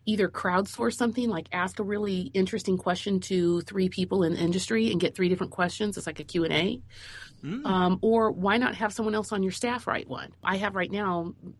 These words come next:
Speaker 1: um, Brad, my, um, head tech guy, he's writing a couple tech ones because we need more tech ones. I can't write to that well. That's not my authentic voice.
Speaker 2: Right,
Speaker 1: So have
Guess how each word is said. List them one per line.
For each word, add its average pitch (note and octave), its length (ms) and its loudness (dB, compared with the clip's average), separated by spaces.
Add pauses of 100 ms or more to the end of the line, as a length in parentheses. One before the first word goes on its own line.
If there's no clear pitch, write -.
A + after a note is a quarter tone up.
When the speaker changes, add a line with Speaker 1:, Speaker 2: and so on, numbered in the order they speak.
Speaker 1:
um, D#3+ 260 -6
Brad, F3 260 2
my, E3 380 -4
um, E3 340 -6
head E3+ 260 -6
tech B3+ 220 -6
guy, D#3+ 380 -2 (100)
he's G#3+ 240 -2
writing F#3+ 260 4
a F#3 40 2
couple F#3+ 240 -8
tech C4+ 240 -2
ones - 280 -6
because F#3+ 500 -6
we A#3+ 100 0
need C4+ 180 2
more A#3 160 2
tech B3 300 -6
ones. C#3 260 0
I F#3+ 100 0
can't - 280 -4
write E3 220 -4
to E3+ 100 -8
that E3 260 -4
well. D#3 140 -2
That's G#3 160 -4
not D4 140 -2
my A#3+ 80 2
authentic D3+ 500 0
voice. G#2 400 -8 (460)
Speaker 2:
Right, A3 180 0
Speaker 1:
So A3+ 160 8
have A3+ 140 2